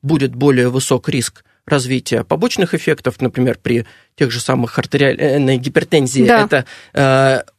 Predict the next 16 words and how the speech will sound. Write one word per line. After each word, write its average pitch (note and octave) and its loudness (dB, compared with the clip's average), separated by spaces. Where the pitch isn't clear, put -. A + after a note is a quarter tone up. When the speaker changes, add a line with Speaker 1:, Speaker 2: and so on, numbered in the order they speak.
Speaker 1:
эпизоды C#3 2
симптомной C#3 0
гипотензии E3 0
или, B2+ -2
э, B2 2
нарушение C3+ 2
ритма G3 0
сердца, C#3 0
например, C3+ -2
брадикардии, B2+ -2
э, C3 2
редкого C#3+ 0
пульса, C3+ -2
то, C3+ 0
что - -2
называют, B2+ 0